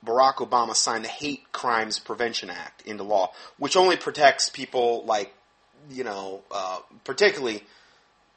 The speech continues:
the gays, the, the transgender, bisexual, lesbian, perverted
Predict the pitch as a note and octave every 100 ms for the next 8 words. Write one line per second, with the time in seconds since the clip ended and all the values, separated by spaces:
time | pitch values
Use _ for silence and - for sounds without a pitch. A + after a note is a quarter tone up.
0 | _ _ B2 B2+ C3 A#2+ A#2 A2 A2+ A2
1 | A2 - B2+ A2 A#2+ A2 G#2+ G#2 A2 G#2
2 | - G#2 - G#2 G2+ G#2 G2+ - G2+ G2
3 | F#2+ _ _ _ _ _ _ - A#2+ B2
4 | B2+ A2+